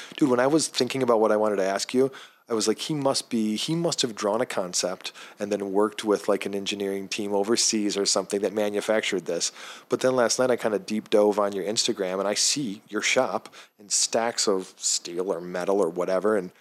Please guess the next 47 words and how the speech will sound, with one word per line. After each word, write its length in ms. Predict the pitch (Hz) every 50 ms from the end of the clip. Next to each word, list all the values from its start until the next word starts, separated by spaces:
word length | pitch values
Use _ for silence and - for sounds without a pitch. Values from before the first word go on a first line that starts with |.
| _ _ _ _ _ _
you 140 | - 110 143
were 80 | 202
in 140 | 202 156 135
here 180 | 135 - 143 135
machining 480 | 127 120 - - - 151 185 202 170
this 160 | 131 117 120 120
shit. 220 | - - 123 123
I 80 | - 127
just, 340 | 131 135 - - - - - - - - -
it 100 | 135 123
blows 360 | 110 113 123 135 156 185 170
my 180 | 156 139 135 127
mind 480 | 120 120 120 120 113 104 101 101 98 - - _ _
that 100 | - 107
you 120 | 104 104
taught 220 | 101 - 110 98 82
yourself 320 | 98 92 - 101 98 -
how 60 | 101
to 60 | 95
do 140 | 95 92 101
this 160 | 90 - -
because 240 | - 117 110 117 98
it's 120 | 107 - -
so 240 | - - 113 107
far 280 | 110 - - 110 104 104
removed 340 | 98 98 98 98 95 95 90
from, 280 | - - 101 92 92
from 180 | 87 - 104 98
what 120 | 92 82
I'm 220 | 92 95 92 85 82
capable 400 | - 80 73 - 76 73 76 76 73 76
of. 120 | 76 - -
But 220 | 95 85 - - - - - _ _ _ -
I 20 |
think 140 | - 151 143
that's 100 | 160 147
probably 260 | - - 139 131 139
important 260 | 127 127 - 135 117
for 80 | - 117
people 180 | 110 127 113 110
to 60 | 95
hear. 260 | - - 131 147 139
That's 220 | 98 87 82 - -
like, 120 | 98 -
hey, 180 | - 151 170 123
if 120 | 80 -
you're 240 | 101 113 143 175 175